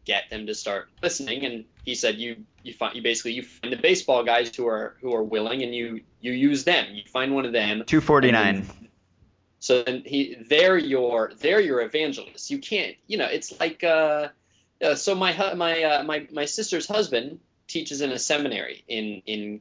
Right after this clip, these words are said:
Speaker 1: in Kyiv, in Ukraine. And, um, you know, the idea is that it's sort of like missionary work, except it's kind of,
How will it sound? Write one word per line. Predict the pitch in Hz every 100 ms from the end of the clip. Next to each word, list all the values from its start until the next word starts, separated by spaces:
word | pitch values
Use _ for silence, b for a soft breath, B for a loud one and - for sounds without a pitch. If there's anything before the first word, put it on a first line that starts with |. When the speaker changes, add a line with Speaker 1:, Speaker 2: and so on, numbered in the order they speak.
| _ -
Speaker 1:
in | 104 104
Kyiv, | - 156 - 110
in | 110
Ukraine. | 175 185 95 78 _ b b b -
And, | 143 139 135 139 139 -
um, | 135 127 120 120 117 -
you | 220
know, | 151
the | 135 127
idea | 131 127 156 131 113 139 _ _ _ _
is | 135 135 -
that | 135
it's | 135 -
sort | - - 160 185
of | 170
like | 165 -
missionary | 131 151 - 208 208 208
work, | 208 254 262 - _ _
except | - - 180 165 -
it's | 185 -
kind | - 196 196 202
of, | 190